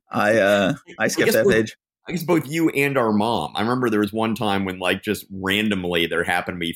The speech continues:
Speaker 2: three different things that had come across my Facebook feed with giant snakes in it.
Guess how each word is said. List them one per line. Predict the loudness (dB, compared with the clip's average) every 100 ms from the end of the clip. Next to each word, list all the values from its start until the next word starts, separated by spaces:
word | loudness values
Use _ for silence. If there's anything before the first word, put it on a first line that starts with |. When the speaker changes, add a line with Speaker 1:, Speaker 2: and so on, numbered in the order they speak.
| -6
Speaker 2:
three | -4 -2 -2
different | -4 -8 -8
things | -6 -6 -6
that | -6
had | -6
come | -8
across | -6 -6 -4
my | -8 -6
Facebook | -6 -6 -12 -16 -8
feed | -4 -4 -6
with | -10
giant | -6 -4 -4 -8
snakes | -6 -2 -2 -4
in | -6
it. | -6